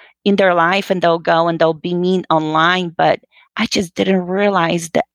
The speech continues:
amount of people that are doing that. And the comments were so nasty. And, you know, my, my daughter chimed in and saying, you know, "This is my mother.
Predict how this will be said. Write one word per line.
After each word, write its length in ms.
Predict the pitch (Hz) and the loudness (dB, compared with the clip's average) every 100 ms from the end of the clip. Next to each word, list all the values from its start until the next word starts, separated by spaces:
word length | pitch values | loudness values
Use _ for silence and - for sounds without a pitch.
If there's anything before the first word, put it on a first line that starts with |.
| - | -4
amount 540 | 175 175 165 175 180 - | 0 2 2 0 0 -4
of 180 | 156 - | -8 -6
people 300 | 165 - - | -6 -4 -4
that 100 | - | -4
are 140 | - | -4
doing 340 | - - - - | -6 -10 -10 -12
that. 320 | - - - - - - - - _ _ - | -12 -14 -20 -20 -20 -20 -20 -20 _ _ -2
And 280 | 175 165 - - - - - | 0 0 -4 -12 -18 -20 -8
the 80 | 196 | -6
comments 480 | - 214 214 190 190 | -2 -2 -2 -2 -2
were 100 | 180 | -2
so 240 | - 180 | 0 0
nasty. 680 | 175 175 180 - 180 170 - | 2 0 0 -4 -4 -2 0
And, 540 | 165 160 160 160 - - - - _ | 2 4 2 -2 -6 -10 -18 -20 _
you 80 | 185 | -2
know, 140 | 180 | 0
my, 180 | 170 165 | 0 -2
my 240 | 160 156 165 | -2 -4 -4
daughter 420 | 156 170 180 180 | -2 0 2 0
chimed 420 | - 180 175 170 | -2 -2 -2 -2
in 160 | 175 165 | -2 -2
and 120 | 165 | -4
saying, 400 | 165 160 156 160 | -2 -2 -2 -2
you 120 | 156 | -2
know, 140 | 156 | -2
"This 220 | 151 175 175 | -4 -6 -8
is 140 | - | -6
my 160 | 160 160 | -4 -2
mother. 520 | 160 160 165 156 | 0 0 0 0